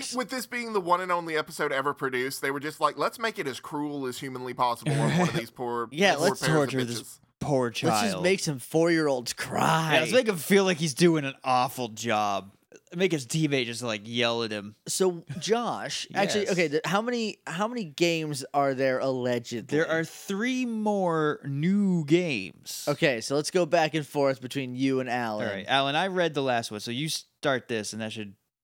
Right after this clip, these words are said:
Speaker 3: even us out.
Speaker 2: Okay, so Ghost Battle, uh, required one player from each team to compete. They met up with Digger, now a full skeleton body, to engage in a ninety-second joust.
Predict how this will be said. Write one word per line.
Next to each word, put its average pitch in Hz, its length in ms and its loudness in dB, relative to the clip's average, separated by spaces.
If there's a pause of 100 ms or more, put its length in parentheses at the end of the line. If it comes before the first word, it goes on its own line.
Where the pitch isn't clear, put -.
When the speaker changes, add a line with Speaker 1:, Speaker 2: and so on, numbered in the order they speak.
(360)
Speaker 3:
even 110 240 -8
us 98 160 -10
out. 85 260 -6 (580)
Speaker 2:
Okay, 160 240 -6
so 143 280 -4
Ghost 180 520 -4
Battle, 120 540 -2 (400)
uh, 139 240 2
required 170 600 0
one 214 220 0
player 208 340 -2
from 170 220 -6
each 190 280 -14
team 185 300 -10
to 180 180 -14
compete. 160 540 -16 (320)
They 160 120 0
met 180 200 2
up 262 120 -2
with - 240 -10
Digger, 170 440 0
now 143 200 2
a 143 80 -2
full 165 280 -2
skeleton 160 560 -2
body, 110 400 -2 (320)
to 202 160 -4
engage 190 460 -2
in 175 100 -4
a 151 40 0
ninety-second 185 840 -2
joust. - 680 -2